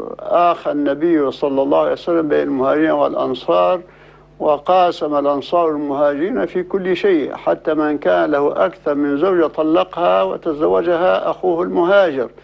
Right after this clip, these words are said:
يجب عليهم، بل يجب عليهم أن يقدموهم على أنفسهم. يجب على أهل طرابلس الآن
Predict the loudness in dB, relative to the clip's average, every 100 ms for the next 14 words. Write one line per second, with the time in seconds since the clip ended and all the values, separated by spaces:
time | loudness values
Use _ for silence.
0 | -20 -20 -20 _ 0 0 2 2 2 2
1 | 0 -2 -4 -2 0 0 0 0 0 0
2 | -2 0 2 0 0 -2 -2 -2 0 2
3 | 2 2 2 0 -2 -2 -2 -2 0 2
4 | 2 2 2 2 0 0 -2 -2 0 2
5 | 2 0 -6 -4 -2 0 0